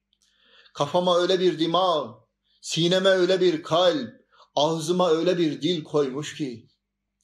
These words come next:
o dima ve kalp ve dilde rahmetin umum hazinelerinde iddihar edilen bütün rahmani hediyeleri.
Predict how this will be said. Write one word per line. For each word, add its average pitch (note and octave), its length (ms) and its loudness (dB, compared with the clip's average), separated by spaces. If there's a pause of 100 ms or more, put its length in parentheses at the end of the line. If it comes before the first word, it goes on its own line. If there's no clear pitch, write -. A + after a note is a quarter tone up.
o D#3+ 280 0
dima F#3 640 0 (420)
ve E3+ 420 0
kalp D#3 500 -4
ve C3 200 0
dilde C3+ 640 -6 (1200)
rahmetin C3+ 760 -6
umum C#3 640 -6
hazinelerinde B2 1000 -6
iddihar A#2+ 540 -6
edilen A2+ 520 -6
bütün D3+ 420 -8
rahmani B2 580 -8
hediyeleri. A2+ 600 -10